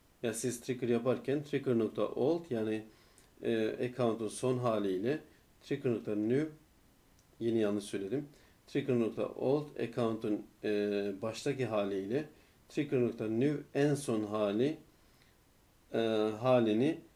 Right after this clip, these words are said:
size iki liste olarak oluşturuyor. Birincisi trigger nokta old olarak oluşuyor. İkincisi trigger nokta new. Burada bilmeniz gereken bu ikisinin de liste olduğu. Bu listeleri kullanarak, içindeki bilgileri kullanarak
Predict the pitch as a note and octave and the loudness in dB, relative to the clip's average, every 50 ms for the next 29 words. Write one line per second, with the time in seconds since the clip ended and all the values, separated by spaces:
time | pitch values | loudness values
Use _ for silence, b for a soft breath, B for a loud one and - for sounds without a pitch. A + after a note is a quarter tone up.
0 | _ _ _ _ - - - D#3+ C3+ A2+ A2+ A#2 B2 C3 - - - B2+ - - | _ _ _ _ -12 -4 0 0 0 2 2 2 2 0 -2 -6 -12 -14 -8 -4
1 | D3+ C#3+ C3 C3+ B2+ - - C3 A2+ G#2 G#2+ A#2+ C#3+ C#3+ C3 A#2+ A#2 A#2+ A#2 - | -2 0 0 0 0 -2 0 0 2 2 2 2 0 0 0 0 -2 -2 -4 -6
2 | - B2+ A#2+ A#2 G#2+ A2+ C#3 D3+ D3 C3+ B2 B2 A#2+ A2+ A2 - - G#2+ G2+ G2+ | -4 -4 -2 0 2 2 2 0 0 -2 0 2 2 0 0 -2 -4 -4 -4 -4
3 | - - - - A#2 - - A#2 A2 G#2+ G2+ - G#2 F#2 - - G#2+ A#2+ B2 A#2 | -4 -8 -12 -12 -10 -4 -2 -2 0 0 -2 -2 -2 -4 -2 0 0 0 0 0
4 | A#2+ A#2 G#2+ G2+ G2+ G2 F#2+ F#2+ G2+ G2 G2+ G2+ - - C#3 D#3 E3 - - A#2 | -2 -2 -4 -2 -2 -2 -4 -2 -4 -4 -4 -4 -4 -4 -4 -2 -4 -4 -6 -8
5 | - - A#2 G#2+ - - D3 C#3+ C#3+ - B2+ - A#2+ A2+ G#2+ - - A2 A2+ G#2+ | -4 -2 -2 -2 -2 -4 -6 -6 -4 -6 -6 -4 -4 -4 -4 -2 -2 -2 0 2
6 | G#2+ A#2+ D3+ D#3+ - B B B B B B B B B - C#3 C3 C#3 B2+ B2 | 2 2 2 0 -2 B B B B B B B B B -2 2 4 4 4 4
7 | B2 B2 B2 B2 A#2+ A#2+ A#2+ A#2+ A2+ A2+ A2+ D#3 D#3 C#3 B2 A#2+ A#2+ A#2 A#2+ - | 4 4 4 4 2 4 2 2 2 2 0 0 0 2 2 0 0 -2 -6 -8
8 | - C#3+ D3+ D#3+ C#3+ B2 B2+ B2+ - - - B2 G#2+ G2 F2+ F#2+ A2+ C3 E3 F3+ | -4 -2 0 0 2 2 0 0 -2 0 2 2 2 2 2 0 -2 -2 -2 -2
9 | F3 - B B B B B B B - - E3+ F3+ E3+ E3+ D3 - - D#3 D3 | -6 -10 B B B B B B B -2 -2 0 2 0 0 0 0 0 2 4
10 | C#3 C#3 C3 C#3 - - C#3 A#2+ A#2+ B2 B2 B2+ B2 A2+ G2+ - - A#2 - - | 4 4 2 2 -2 -2 -2 2 2 4 4 4 4 4 2 0 -4 -10 -8 -4
11 | B2+ B2+ B2+ B2+ B2+ A#2 B2 G#2+ G2+ A2 G#2+ A#2 A2 A2 - - E3 D3 B2+ A2 | -2 -2 -2 -2 -2 -2 -2 -2 -2 -2 -2 -2 -2 -2 -4 -4 -2 0 2 2
12 | G2+ G2+ A2+ D#3 - | 2 0 0 -2 -4